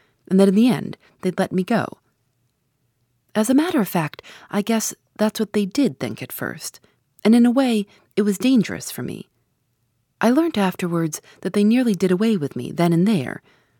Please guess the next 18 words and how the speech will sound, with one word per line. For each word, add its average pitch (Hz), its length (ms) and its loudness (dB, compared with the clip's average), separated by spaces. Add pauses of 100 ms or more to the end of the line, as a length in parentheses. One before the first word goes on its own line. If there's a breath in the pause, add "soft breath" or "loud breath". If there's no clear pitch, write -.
(140)
There 190 120 -8
was 170 140 -10
never 175 200 0
much - 280 -4
chance 190 340 -2
of 151 120 -8
their 165 280 0
letting 170 320 2
me 151 160 0
go, 135 380 -2 (720)
but 214 180 -4
the 240 80 -4
first - 340 -4
man, 120 300 -6 (220 soft breath)
who 190 100 -6
was 175 140 -4
the 170 80 -6
boss, 165 480 -2